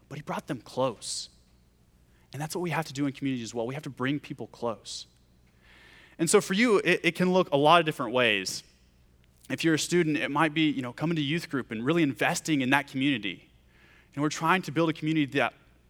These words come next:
we support each other. We want each other to succeed. We also have a wonderful opportunity, if you're an adult, for, with Grove groups. Stephen talked about it earlier. We have a group for everyone. We have a group for every stage of life.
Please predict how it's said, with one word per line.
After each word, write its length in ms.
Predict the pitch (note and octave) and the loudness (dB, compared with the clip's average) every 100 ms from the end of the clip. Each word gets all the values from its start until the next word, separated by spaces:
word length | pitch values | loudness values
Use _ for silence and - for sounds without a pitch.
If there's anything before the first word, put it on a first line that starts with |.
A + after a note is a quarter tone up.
| _ _ | _ _
we 80 | - | -8
support 400 | D#3 D3+ - D#3+ | -6 -6 -4 -2
each 160 | C3 - | -2 -6
other. 240 | F#2 F#2 - _ _ _ _ _ _ _ - | -12 -16 -20 _ _ _ _ _ _ _ -4
We 120 | E3 | -2
want 340 | C3 D3+ G3+ | 0 2 2
each 180 | E3+ D#3 | -2 -4
other 180 | D3+ D#3 | -2 -2
to 160 | C#3 C3+ | -6 -12
succeed. 580 | - - D#3 D3 - - _ _ _ _ _ _ _ _ _ _ _ _ _ - - | -10 -6 -4 -6 -10 -20 _ _ _ _ _ _ _ _ _ _ _ _ _ -20 -6
We 100 | - | 4
also 200 | G#3 G#3+ F3+ | 4 6 4
have 220 | D#3+ D3+ | 4 4
a 40 | |
wonderful 480 | D3 E3 E3+ - D#3+ | 2 2 2 2 2
opportunity, 760 | D3 D3+ - D#3+ D#3 D3+ C#3+ C#3 | 2 0 -2 0 2 4 4 2
if 120 | C3+ - | -4 -2
you're 80 | |
an 60 | C#3+ | -2
adult, 360 | A#2+ E3 D3+ - | 4 4 4 2
for, 220 | E3 D3 - | -2 -2 -2
with 180 | D3+ C#3+ | -6 2
Grove 300 | D#3 G#3+ F3+ | 6 6 4
groups. 500 | A#2+ D#2+ - - - _ _ _ _ _ _ _ - | -6 -8 -8 -10 -10 _ _ _ _ _ _ _ -6
Stephen 260 | G#3 G3+ | -2 0
talked 220 | F3+ F#3 | 4 4
about 160 | F3+ E3 | 6 4
it 80 | C3+ | 4
earlier. 340 | D#3+ F3+ D#3+ | 2 2 2
We 140 | C#3 E3+ | 2 2
have 180 | F#3 E3+ | 2 0
a 40 | |
group 280 | B2+ D3 - | 2 0 0
for 200 | - - | -4 0
everyone. 580 | A#2+ C#3 C3 G#2+ F2 D#2+ _ _ - | 2 2 -2 -4 -6 -8 _ _ -4
We 120 | D3+ | 2
have 120 | F#3 F3+ | 2 2
a 40 | |
group 240 | D3+ F3+ | 2 2
for 160 | - - | 2 0
every 280 | C#3+ E3 E3 | 4 4 2
stage 320 | - E3+ D#3 | -2 0 0
of 80 | B2+ | 0
life. 520 | B2 B2 G#2 - - | 2 2 2 -8 -20